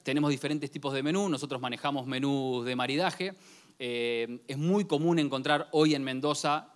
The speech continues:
opciones en casi la gran mayoría de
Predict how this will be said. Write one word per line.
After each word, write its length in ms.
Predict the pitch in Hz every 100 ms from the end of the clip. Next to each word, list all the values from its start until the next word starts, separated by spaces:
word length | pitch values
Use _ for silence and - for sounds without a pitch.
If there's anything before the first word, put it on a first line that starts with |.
| -
opciones 720 | 139 135 - 175 156 147 - -
en 220 | 127 131 _ _
casi 540 | - 143 - 135 135 - _ _ _ _ _
la 160 | - 123
gran 240 | 143 180
mayoría 380 | 151 131 143
de 80 | 156